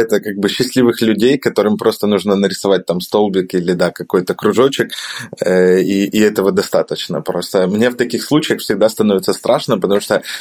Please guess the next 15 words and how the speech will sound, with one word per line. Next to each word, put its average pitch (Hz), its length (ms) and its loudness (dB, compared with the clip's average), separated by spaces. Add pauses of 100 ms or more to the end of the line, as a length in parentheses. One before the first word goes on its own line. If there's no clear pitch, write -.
ну, 110 360 0
когда 110 160 2
я 107 60 4
вижу 104 260 0
что-то 92 280 0
простое, 156 360 2
что 123 160 -2
можно 98 300 2
сделать 90 340 2
вот 95 140 0
так 90 200 -2
вот, 87 180 0 (260)
я 101 100 2
думаю, 98 540 2
блин, 92 340 0